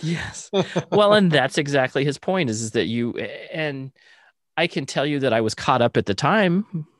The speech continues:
Speaker 1: You know,
Speaker 2: Sure.
Speaker 1: my, my son, Caden, still talks about that moment where he thought that dad was gonna kill him. But
Speaker 2: <laughs>
Speaker 1: it was a lesson for me, too, that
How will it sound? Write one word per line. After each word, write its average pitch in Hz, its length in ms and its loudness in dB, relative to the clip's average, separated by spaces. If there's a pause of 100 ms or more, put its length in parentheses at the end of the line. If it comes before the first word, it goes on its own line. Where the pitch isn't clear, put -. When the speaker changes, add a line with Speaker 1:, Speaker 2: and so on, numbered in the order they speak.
(760)
Speaker 1:
You 247 100 0
know, 320 60 -4
Speaker 2:
Sure. 202 100 0
Speaker 1:
my, 127 160 -2
my 139 220 0
son, 123 320 0 (200)
Caden, 123 360 0
still 110 440 0
talks 160 340 -2
about 85 240 -4
that 76 180 -2
moment 87 360 -4
where 104 160 0
he 107 160 -4
thought 98 260 -2
that 95 160 -4
dad 90 200 -2
was 98 120 -8
gonna 123 140 -6
kill 170 240 -2
him. 82 180 -8 (1000)
But 160 600 2 (240)
Speaker 2:
<laughs> - 240 -14
Speaker 1:
it 143 140 2
was 143 280 0
a 151 60 0
lesson 131 520 -2
for 113 240 -4
me, 143 240 -4
too, 220 460 -4
that 113 280 -2